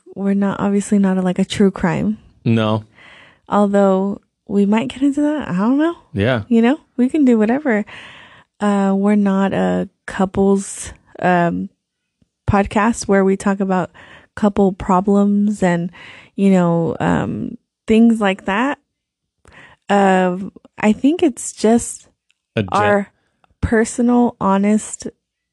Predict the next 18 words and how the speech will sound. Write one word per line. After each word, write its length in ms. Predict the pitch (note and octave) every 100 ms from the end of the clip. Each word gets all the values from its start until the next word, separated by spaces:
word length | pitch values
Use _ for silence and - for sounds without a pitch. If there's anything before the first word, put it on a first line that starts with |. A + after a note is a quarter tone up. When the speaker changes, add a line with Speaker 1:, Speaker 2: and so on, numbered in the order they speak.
| _
Speaker 1:
thoughts 760 | - - G#3 F#3+ - - - - _ _ _ _ _ _
on 220 | - F#3+ F#3+
things, 640 | - G3+ - F#3+ - - - -
on 160 | G#3
Speaker 2:
Yeah. 80 | G3+
Speaker 1:
anything. 580 | G#3+ A#3 A3 - G#2+ F#3+
Speaker 2:
It's 140 | - -
a 100 | - -
Speaker 1:
It, 80 | A3+ - - -
it 100 | F3+
could 100 | C4
be 180 | A#3+ A3+
anything. 500 | - A#3 B3 A3+ G3+
It, 180 | - - -
I 100 | G#3+
think 200 | A3+ B3
we're 180 | A#3+ A#3+
just 460 | A3+ A#3+ - -